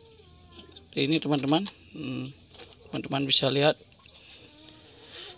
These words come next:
Oke, kita tunggu sampai kering ya. Oke teman-teman, ini lemnya sudah kering, sudah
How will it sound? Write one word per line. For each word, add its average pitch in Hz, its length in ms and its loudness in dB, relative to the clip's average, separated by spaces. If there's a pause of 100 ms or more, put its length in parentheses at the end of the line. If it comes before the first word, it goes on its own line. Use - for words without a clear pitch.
(160)
Oke, 190 380 4 (320)
kita - 240 0
tunggu 147 240 4
sampai 151 320 4
kering 165 320 8
ya. 170 160 8 (1900)
Oke 190 240 6
teman-teman, 190 560 6
ini 170 400 6
lemnya 156 320 8
sudah 160 240 4 (160)
kering, 165 320 2 (720)
sudah 135 240 -6